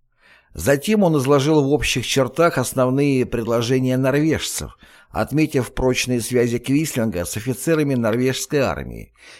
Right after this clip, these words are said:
и его готовность взять на себя функции правительства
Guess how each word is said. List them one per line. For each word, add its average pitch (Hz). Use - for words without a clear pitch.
и 104
его 139
готовность 127
взять 107
на 120
себя 117
функции 120
правительства 110